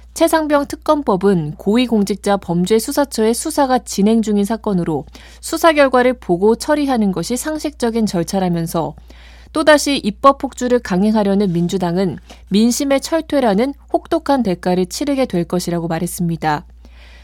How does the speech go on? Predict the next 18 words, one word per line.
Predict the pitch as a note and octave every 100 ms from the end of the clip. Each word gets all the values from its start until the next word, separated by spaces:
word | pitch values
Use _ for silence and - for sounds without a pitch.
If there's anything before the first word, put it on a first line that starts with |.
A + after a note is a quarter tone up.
| - -
국민의힘은 | A#3 B3+ C4 B3 A#3 A#3+ C#4+ C#4+
김진표 | - A3 A3+ C4 B3 B3
국회의장이 | G3 - A3+ G3+ F#3 F3+ G#3 E3
민주당 | F#3+ G#3 A3 A#3 A3+
요구를 | F3+ F3+ A3 A3
받아들여 | G3 E3+ F3+ F3 E3+ D3+ - - -
최상병 | - D#4+ D#4+ D4 C4+ C4+
특검법을 | D#4+ - D#4+ D4+ B3 A3 B3+ C4+ - -
본회의 | - G3+ A3+ A3+ -
안건으로 | F3 F3+ A#3 G#3+ G3
상정할 | G3 C4+ C4 B3 G#3+
경우 | F3 E3+ D#3 D#3 - - -
본회의에 | G3+ G#3+ A#3 A3 A3
불참할 | - G3+ G3 - A#3 A3+
방침을 | F#3 E3+ - F#3 B3
세운 | - C#4+ C#4 A#3
것으로 | D#3+ - E3+ G3
전해졌습니다. | G#3 E3+ E3+ E3 - E3+ D#3+ D#3 D#3